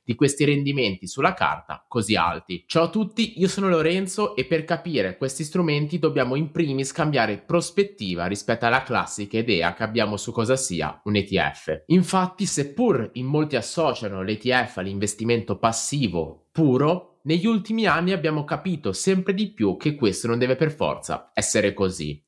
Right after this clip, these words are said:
Il fatto che sia un E T F ci dice solo come lo compriamo, ovvero in borsa,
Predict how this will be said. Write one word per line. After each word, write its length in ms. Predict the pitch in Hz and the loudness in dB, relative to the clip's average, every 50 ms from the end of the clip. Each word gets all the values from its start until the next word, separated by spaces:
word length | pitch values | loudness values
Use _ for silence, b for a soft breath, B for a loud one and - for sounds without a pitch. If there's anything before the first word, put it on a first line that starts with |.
| _ _ _ _ _ _ | _ _ _ _ _ _
Il 160 | 117 127 127 | -4 -4 -4
fatto 440 | 113 - 175 185 190 180 - - - | 2 2 4 4 4 2 -2 -6 -4
che 120 | - 123 | -4 -4
sia 180 | 117 - 156 143 | -4 -2 -2 -2
un 80 | 131 | 0
E 80 | 139 147 | -2 -4
T 160 | 147 - 160 | -2 0 0
F 300 | 135 143 147 - 180 180 | 0 0 0 -2 -4 -4
ci 100 | 180 - | -4 -4
dice 260 | 156 151 147 - 147 | -8 -8 -4 -4 -4
solo 460 | 143 143 - - 214 190 196 202 214 | -4 -4 -2 0 2 4 4 2 2
come 220 | 208 202 185 160 135 | 0 -2 -2 0 0
lo 80 | 135 | -2
compriamo, 800 | 135 - 147 147 147 160 208 185 135 95 85 85 90 80 - _ _ _ | -2 -2 -4 -4 -2 0 2 2 2 2 0 -2 -6 -8 -10 _ _ _
ovvero 360 | 202 214 185 160 165 135 139 | 0 0 2 4 2 2 2
in 140 | 127 110 107 | 0 -2 -2
borsa, 580 | 139 147 123 95 95 - - - 85 - B | 2 2 2 0 0 -4 -6 -6 -6 -8 B